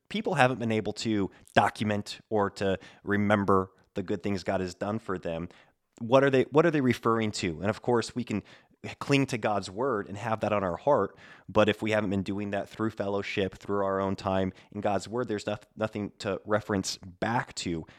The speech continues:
And it's, therefore, it's very hard to have hope for the future. And so when you're looking at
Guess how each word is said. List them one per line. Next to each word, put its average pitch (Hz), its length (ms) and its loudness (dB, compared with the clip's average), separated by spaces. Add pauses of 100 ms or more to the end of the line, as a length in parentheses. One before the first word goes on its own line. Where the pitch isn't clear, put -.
(140)
And 117 120 0
it's, - 220 -4 (100)
therefore, 131 320 2
it's - 100 -8
very 120 200 2
hard 113 220 0
to 101 80 -2
have 101 460 -6 (260)
hope - 360 -6 (120)
for 120 200 0
the 107 120 -6
future. 156 500 -10 (360)
And 131 120 2
so 156 180 8
when 143 320 2
you're 170 140 2
looking 160 560 -2
at 117 260 -6